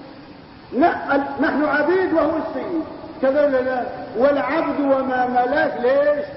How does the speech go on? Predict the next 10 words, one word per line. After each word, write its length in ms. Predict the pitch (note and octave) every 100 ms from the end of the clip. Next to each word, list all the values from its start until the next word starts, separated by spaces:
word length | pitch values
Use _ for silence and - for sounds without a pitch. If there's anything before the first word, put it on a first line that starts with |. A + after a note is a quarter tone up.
| - - - - - G4
لسيده. 760 | - G#4 F#4+ D#3 C#4+ C3+ A#2 A2 - - - - - - - - - F#3+
ومع 480 | C4+ D4 C#4 C#4
ذلك 460 | C#4+ D#4+ D4+ C#4 C#4
من 320 | C4+ C#4 C4 D4+
فضله 540 | D4+ C#4+ A#3 A#3 B3+
وجوده 800 | B3+ B3+ C4 C#4+ B3+ B3 A#3+ C4+
وكرمه 400 | C4+ C#4 C#4+ C4+
يقول: 240 | C4 C4 C4+ C4+
"سلفوا 520 | C4+ B3+ C4 D#4+ C#4
لي". 220 | A#3+ G#3+